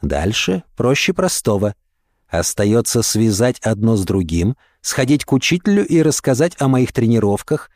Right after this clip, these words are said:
о том, что я его когда-то ударил. Нет сомнений,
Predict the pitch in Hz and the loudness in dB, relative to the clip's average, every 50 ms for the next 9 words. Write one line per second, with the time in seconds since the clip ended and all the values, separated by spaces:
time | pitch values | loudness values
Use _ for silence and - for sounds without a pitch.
0 | _ _ _ - - 107 123 123 - 143 180 220 202 - - 170 151 135 120 139 | _ _ _ -6 -2 -2 -2 0 2 2 2 2 2 0 0 2 2 2 4 2
1 | 160 180 196 185 190 180 - 160 143 127 147 156 - 180 175 143 110 104 98 95 | 2 2 2 2 0 0 0 0 0 0 0 0 2 2 0 2 2 0 0 2
2 | 101 117 127 - _ _ _ _ _ _ _ _ _ _ _ - - 76 82 92 | 0 0 -2 -4 _ _ _ _ _ _ _ _ _ _ _ -6 -4 -2 -2 -2
3 | - - - 101 95 95 95 98 104 110 117 131 143 135 | -2 -2 -2 0 0 2 2 2 2 2 2 2 0 -2